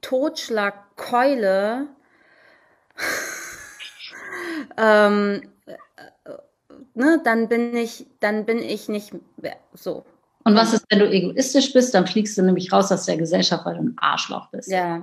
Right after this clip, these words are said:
Speaker 1: genau. Das
Speaker 2: So,
Speaker 1: ist
Speaker 2: dann bist du nicht mehr bei den guten Leuten, dann bist du bei den Arschlochleuten und zu denen will man nicht gehören und deswegen und, und, und, und, und, und, und, und, und.
Speaker 1: Ja.
Speaker 2: Gefährlich. Also sowas wie, "Wow, das könnte total gefährlich sein, für meine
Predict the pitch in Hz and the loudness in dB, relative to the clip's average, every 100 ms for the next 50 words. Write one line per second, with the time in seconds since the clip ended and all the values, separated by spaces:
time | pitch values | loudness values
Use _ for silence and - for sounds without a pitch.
0 | - 190 170 170 - _ 196 175 196 - | -8 -6 -6 -8 -16 _ 0 0 0 0
1 | 208 208 220 233 247 254 233 214 196 185 | 2 6 6 8 8 8 6 6 6 6
2 | 285 294 240 233 240 262 262 247 220 208 | 6 8 6 6 6 6 6 6 4 0
3 | 208 196 190 190 214 - 240 233 214 214 | 0 2 2 2 0 2 0 4 4 4
4 | 226 208 196 190 190 185 190 190 190 - | 2 -2 -2 0 0 2 2 2 0 -2
5 | 180 208 240 240 196 196 - 185 95 - | 0 2 4 2 0 -6 -4 -4 -2 -2
6 | 90 _ 92 87 90 - 190 185 170 - | -4 _ -18 -18 -18 -4 -2 -2 -10 -8
7 | 254 269 196 196 - 185 185 - 170 175 | -2 -2 0 -4 0 -2 -2 -4 -16 -18
8 | _ 175 165 - _ 226 180 185 - - | _ -20 -16 -16 _ -8 -8 -8 -16 -20
9 | _ - - 247 262 202 - - - - | _ -4 6 6 8 4 2 -10 -18 -8
10 | 208 196 202 214 196 208 190 190 202 196 | 0 2 4 4 2 2 2 4 4 2
11 | 190 - 190 185 - - 190 202 202 190 | -2 -2 -2 -2 -10 -2 0 0 -2 -4
12 | 190 - 180 185 180 180 180 190 | -4 -4 -4 -4 -4 -4 -2 -6